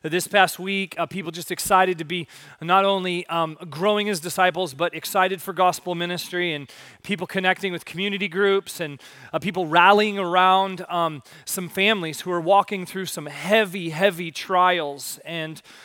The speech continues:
people stepping into deeper, uh, ministry leadership. These are some of the things that we're just so thankful for in our church right now. And, uh, you know, it's, it's what we say all the time. We have one mission.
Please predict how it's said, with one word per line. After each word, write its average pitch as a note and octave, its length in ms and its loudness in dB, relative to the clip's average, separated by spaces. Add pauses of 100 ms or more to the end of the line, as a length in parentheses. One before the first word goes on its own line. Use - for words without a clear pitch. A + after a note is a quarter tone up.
(140)
people G#3 280 0
stepping G#3 480 0
into F#3+ 320 -4
deeper, F3+ 580 -4 (300)
uh, E3 80 0
ministry F3+ 540 -2
leadership. D#3 720 -4 (260)
These G3+ 180 -6
are A3+ 40 -6
some A#3 180 -4
of A#3 80 -2
the G#3+ 80 0
things G3+ 320 -2
that F3 140 -4
we're F3 160 -4
just F3 200 -8
so F#3 140 -6
thankful F#3 460 -6
for G#3 280 0
in F3 140 -8
our D#3+ 120 -4
church G3 340 -6
right F#3+ 200 -2
now. F#3+ 360 0
And, D#3 360 -8
uh, D#3 180 -2 (380)
you F#3+ 80 -6
know, F3+ 140 0
it's, F3 300 -4
it's F#3 240 -2
what G3+ 120 0
we G#3+ 80 -4
say G#3 160 0
all G3+ 100 4
the G3+ 60 -4
time. G3 180 4
We F3 80 0
have E3 100 0
one F#3+ 220 -2
mission. B2+ 420 -8